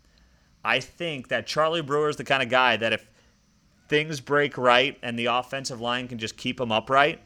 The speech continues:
he could be the second best quarterback in the conference this year behind Will Grier. I firmly believe that. He's got a ton of weapons to deal with.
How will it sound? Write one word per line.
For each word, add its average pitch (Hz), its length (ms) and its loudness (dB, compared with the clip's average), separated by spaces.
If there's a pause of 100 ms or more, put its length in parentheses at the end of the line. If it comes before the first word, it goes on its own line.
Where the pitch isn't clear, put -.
(340)
he 160 160 -6
could 151 260 -6
be 127 280 0
the 117 120 -4
second 147 400 -4
best 131 240 -2
quarterback 123 440 -2
in 123 80 -8
the 113 60 -8
conference 120 460 -6
this - 220 -8
year 131 160 -6
behind 110 320 -4
Will 110 160 -4
Grier. 104 380 -8
I 104 120 -4
firmly 147 440 -6
believe 131 380 -6
that. 123 220 -2
He's 117 160 -10
got 107 160 -8
a 92 60 -12
ton 147 240 -8
of 139 80 -6
weapons 131 380 -4
to 120 60 -12
deal 110 260 -2
with. 110 180 -2